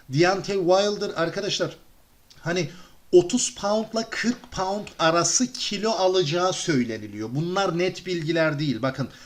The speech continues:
ekibinin içindekiler konuşuyor. Kendi bazı, e, şeyler konuşuyor. Hani bu da Deontay Wilder'ın yüz on beş, yüz on altı kiloyla geleceğini işaret ediyor ama ben zannetmiyorum Deontay Wilder'ın yüz on beş, yüz on altı kilo alacağını. Hani bunlar haberler.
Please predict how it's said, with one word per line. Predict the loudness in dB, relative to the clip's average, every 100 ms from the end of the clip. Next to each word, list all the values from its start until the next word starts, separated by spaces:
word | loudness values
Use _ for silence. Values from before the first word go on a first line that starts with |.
| -16 -4
ekibinin | -2 0 -2 -2
içindekiler | -2 -4 -4 -4 -2 -2 -2 -4
konuşuyor. | -6 -2 -2 -2
Kendi | -4 -4 -4 -2
bazı, | -2 -2 -2 -4 -6 -6 -4 -2 -2 -2
e, | -2
şeyler | -2 -2 -2 -6
konuşuyor. | -8 -6 -4 -4 -6 -14 -20 -6
Hani | -2 0 -2 -2
bu | 0
da | 0 0
Deontay | 0 -2 -2 -2
Wilder'ın | 2 2 0 -4 -6 -6
yüz | -4 -4 -2
on | -2 -2
beş, | -2 -2 -4
yüz | -4
on | -2
altı | -2 -4 -6 -8
kiloyla | -2 2 4 4 2
geleceğini | 0 0 2 0 0 2 2 0 -2
işaret | -2 -2 0 0 0 -2
ediyor | -2 -2
ama | 0 -2 -4 -12 -20 -20 -8
ben | 0 2 4
zannetmiyorum | 4 4 2 0 0 0 -2 -4
Deontay | -2 0 0 0
Wilder'ın | 2 4 2 2 0 0
yüz | 0 -2
on | 0 0
beş, | 0 -2
yüz | -4 -2
on | -2
altı | -2 -4 -6
kilo | -4 -2
alacağını. | 0 0 -2 -2 -2
Hani | -2 -2 -2
bunlar | -2 0 0 0
haberler. | -2 0 2 2 2 0